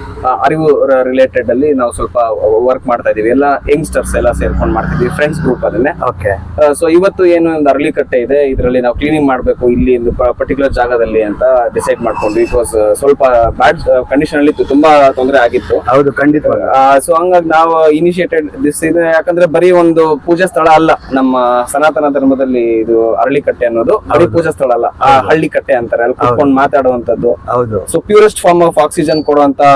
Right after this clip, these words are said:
Speaker 1: ಜಾ-, ಜಾತಿ ಅಂತ ಮ-, ಮರಗಳೇನಿದೆ ಅದನ್ನೇ ಸೆಲೆಕ್ಟ್ ಮಾಡಿ ನಮ್ ಹಿರಿಕರು ಇಲ್ಲಿ ನೆಟ್ಟಿರ್ತಾರೆ.
Speaker 2: ಹೌದು.
Speaker 1: So ಅದನ್ನ ಕಾಪಾಡ್ಕೊಂಡು ಹೋಗೋ ನಿಟ್ಟಿನಲ್ಲಿ ಇವತ್ತು ಎಲ್ಲರೂ ನಾವೊಂದು ಸೇರ್ಕೊಂಡು ಈ, ಈ ರೀತಿಗೆ ಸ್ವಚ್ಛತೆ ಕಾರ್ಯಕ್ರಮ ಮಾಡಿ ಒಂದು ಪೂಜೆ ಮಾಡಿ ಒಂದು ಬುಕ್ಸ್ ಕೊಟ್ಟಿದೀವಿ.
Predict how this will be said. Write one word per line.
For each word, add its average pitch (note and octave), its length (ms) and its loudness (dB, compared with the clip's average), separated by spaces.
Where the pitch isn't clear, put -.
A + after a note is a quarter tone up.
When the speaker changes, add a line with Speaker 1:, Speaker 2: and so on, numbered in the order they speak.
Speaker 1:
ಜಾ-, B2 720 4
ಜಾತಿ C3 280 2
ಅಂತ C3 180 -2
ಮ-, C3 160 2
ಮರಗಳೇನಿದೆ C#3 760 0
ಅದನ್ನೇ E3 300 2
ಸೆಲೆಕ್ಟ್ D#3 280 -2
ಮಾಡಿ C3+ 140 0
ನಮ್ B2+ 220 -2
ಹಿರಿಕರು C3 480 -2
ಇಲ್ಲಿ B2+ 340 0
ನೆಟ್ಟಿರ್ತಾರೆ. B2+ 500 -2
Speaker 2:
ಹೌದು. A2+ 420 -4
Speaker 1:
So E3+ 100 0
ಅದನ್ನ F#3 160 0
ಕಾಪಾಡ್ಕೊಂಡು F#3 560 2
ಹೋಗೋ E3 160 4
ನಿಟ್ಟಿನಲ್ಲಿ D#3+ 420 2
ಇವತ್ತು D3 340 0
ಎಲ್ಲರೂ D3 240 4
ನಾವೊಂದು C#3 560 0
ಸೇರ್ಕೊಂಡು C3 540 -2
ಈ, C#3+ 40 0
ಈ C#3+ 320 4
ರೀತಿಗೆ C#3+ 300 -2
ಸ್ವಚ್ಛತೆ D3 380 -2
ಕಾರ್ಯಕ್ರಮ C3+ 420 2
ಮಾಡಿ C#3+ 320 0
ಒಂದು B2+ 280 0
ಪೂಜೆ B2+ 280 0
ಮಾಡಿ B2 360 0
ಒಂದು A#2 560 0
ಬುಕ್ಸ್ A#2+ 240 -4
ಕೊಟ್ಟಿದೀವಿ. B2 500 -2